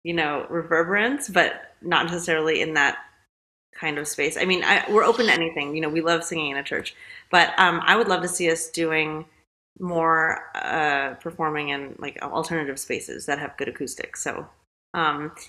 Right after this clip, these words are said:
having lived in Detroit, you know, I see some of these amazing, amazing venues that just were underutilized, that were beautiful, or, you know, the, the museums or things like that would be really cool for us. So I, I think that's,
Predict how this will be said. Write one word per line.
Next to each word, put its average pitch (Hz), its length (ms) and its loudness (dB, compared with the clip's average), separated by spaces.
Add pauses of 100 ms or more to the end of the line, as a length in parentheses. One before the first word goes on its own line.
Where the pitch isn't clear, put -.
(100)
having 220 360 4
lived 196 180 2
in 185 120 0
Detroit, 156 640 0
you 175 100 -4
know, 156 140 2
I 156 480 2
see - 340 -6
some 170 160 -4
of 156 100 -2
these 151 180 -4
amazing, 160 1080 0 (1120)
amazing 220 600 6
venues 175 440 4
that 170 180 0
just 170 240 -2
were 170 120 4
underutilized, 175 1000 2
that 165 160 2
were 156 140 0
beautiful, 160 420 -4 (320)
or, 156 200 2
you 165 120 -2
know, 160 140 -2
the, 160 260 0
the 160 100 -8
museums 202 640 2
or - 300 -4
things 214 220 0
like 170 160 0
that 139 220 0
would 151 100 -4
be 143 140 -4
really 127 220 -4
cool - 220 -10
for - 200 -12
us. - 140 -12
So 151 160 -8
I, - 60 -6
I - 160 -8
think 170 260 -10
that's, - 480 -14